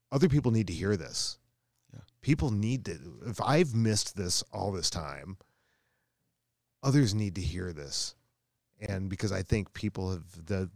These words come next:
Speaker 1: the gospel message over time, the story has been watered down to, like Father John likes to say it, yeah, uh,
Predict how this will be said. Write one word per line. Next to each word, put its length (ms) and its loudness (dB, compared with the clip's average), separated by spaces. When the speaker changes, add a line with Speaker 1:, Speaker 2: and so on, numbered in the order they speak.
Speaker 1:
the 220 0
gospel 400 2
message 420 -2
over 240 2
time, 320 -6
the 80 -6
story 360 2
has 120 -4
been 200 -6
watered 400 -4
down 420 -12
to, 640 -6
like 140 -8
Father 240 -6
John 240 -8
likes 200 -8
to 60 -6
say 220 -2
it, 120 -8
yeah, 280 -8
uh, 160 -6